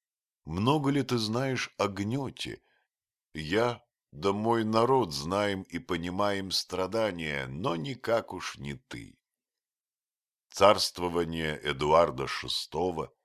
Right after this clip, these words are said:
отличалось необыкновенным милосердием по тем жестоким временам. И теперь, расставаясь с маленьким королем,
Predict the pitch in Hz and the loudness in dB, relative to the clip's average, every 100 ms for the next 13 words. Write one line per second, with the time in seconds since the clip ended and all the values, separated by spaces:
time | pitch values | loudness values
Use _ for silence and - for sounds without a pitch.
0 | _ _ 65 65 69 71 87 85 80 - | _ _ -16 -10 -8 -2 -2 0 -2 -4
1 | 82 85 80 78 85 87 117 135 127 123 | -2 -2 -2 -6 -4 -2 0 0 -2 -2
2 | 117 113 107 - - 110 73 65 69 64 | -2 0 0 0 0 -2 -2 -4 -6 -4
3 | - 76 - 82 76 - 69 85 - - | -4 -4 -4 -4 -6 -10 -6 -4 -4 -2
4 | 82 76 73 73 76 80 78 62 55 - | -4 -4 -8 -6 -6 -6 -6 -6 -8 -16
5 | _ _ _ _ _ _ _ _ - 95 | _ _ _ _ _ _ _ _ -12 -8
6 | - 64 - 87 95 - _ _ - 71 | -8 -8 -4 -2 -2 -6 _ _ -10 -6
7 | 73 - 67 64 76 104 85 65 - - | -2 -2 -4 2 4 4 2 -4 -8 -6
8 | - 69 76 71 65 - 71 69 76 78 | -8 0 2 2 -4 -8 -10 -8 -6 -4
9 | 71 60 | -6 -8